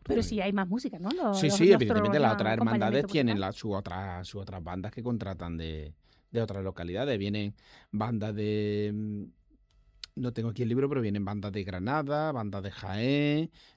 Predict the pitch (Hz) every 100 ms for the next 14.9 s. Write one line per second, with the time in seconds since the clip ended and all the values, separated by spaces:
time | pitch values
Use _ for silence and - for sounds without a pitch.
0 | - 101 98 95 98 101 101 - 98 101
1 | 147 135 123 113 90 127 117 107 127 139
2 | - - 226 226 226 208 202 190 196 202
3 | 196 202 202 202 202 226 214 226 226 294
4 | 269 196 190 196 208 202 202 202 196 208
5 | 214 202 196 214 196 208 220 214 202 214
6 | 208 202 208 202 196 190 180 _ _ -
7 | 262 262 220 208 202 196 175 - - 320
8 | 220 190 196 190 185 190 190 190 185 190
9 | 208 175 285 294 - 370 403 190 190 -
10 | 185 208 269 254 285 208 170 202 254 254
11 | - - 139 139 101 87 92 104 143 117
12 | 101 101 104 98 98 101 101 92 98 104
13 | 107 101 101 107 101 107 113 107 107 120
14 | 139 151 - 107 98 - 107 95 90